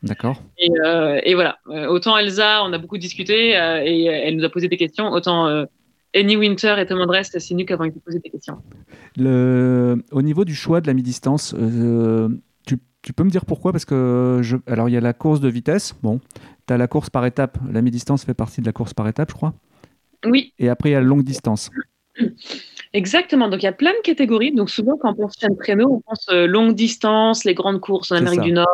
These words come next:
Speaker 1: Ouais, ouais.
Speaker 2: Donc, ça, c'est l'image générale que j'avais avant d'aller sur la Grande Odyssée, hein. <coughs> Pardon. Et, euh, et en fait, quand on découvre le monde du mushing, il y a plein de catégories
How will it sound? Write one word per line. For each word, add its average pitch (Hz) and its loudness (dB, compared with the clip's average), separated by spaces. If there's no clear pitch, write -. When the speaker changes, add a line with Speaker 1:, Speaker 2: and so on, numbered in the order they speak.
Speaker 1:
Ouais, - -4
ouais. 92 -8
Speaker 2:
Donc, 175 2
ça, 277 4
c'est 269 -2
l'image 208 2
générale 196 0
que 190 -2
j'avais 196 2
avant 185 -2
d'aller 180 0
sur 196 -6
la 165 0
Grande 165 -2
Odyssée, 147 -4
hein. 330 0
<coughs> - 2
Pardon. - -20
Et, 247 2
euh, 202 0
et 226 2
en 185 -2
fait, - -2
quand 202 0
on 180 0
découvre 202 -2
le 220 2
monde 214 2
du 196 0
mushing, 190 2
il 254 4
y 190 2
a 180 0
plein 285 2
de 302 4
catégories 240 2